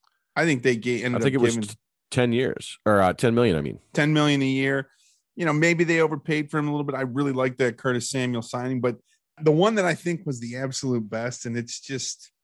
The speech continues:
Speaker 1: it's, it's total, it's a total New England situation. I text you about this. Kyle Van Noy, right? New England signs Kyle Van Noy for two years, thirteen million dollars. So they're bringing a guy back that can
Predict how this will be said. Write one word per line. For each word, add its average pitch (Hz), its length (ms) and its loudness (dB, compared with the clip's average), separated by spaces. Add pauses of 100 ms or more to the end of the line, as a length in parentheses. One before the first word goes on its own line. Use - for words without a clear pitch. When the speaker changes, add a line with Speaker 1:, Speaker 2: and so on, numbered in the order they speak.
(1040)
Speaker 1:
it's, 151 260 -4
it's 135 300 0
total, 160 560 2
it's 139 160 -4
a 143 60 -6
total 165 360 2
New 127 280 0
England 117 520 -2
situation. 101 800 -10
I 104 180 -14
text - 360 -10
you 98 100 -12
about 98 320 -14
this. 87 280 -16 (320)
Kyle 190 240 4
Van 156 300 2
Noy, 113 280 -8 (560)
right? 127 360 0 (400)
New 151 200 2
England 233 260 4
signs 180 400 0
Kyle 165 320 0
Van 147 320 -2
Noy 117 400 -4 (300)
for 117 100 -12
two - 240 0
years, 151 360 0
thirteen 139 420 -2
million 123 240 -2
dollars. 107 340 -4
So - 80 -10
they're 123 100 -4
bringing 160 280 -4
a 156 40 -6
guy 139 220 -2
back 135 320 -6
that 113 140 -8
can 110 260 -8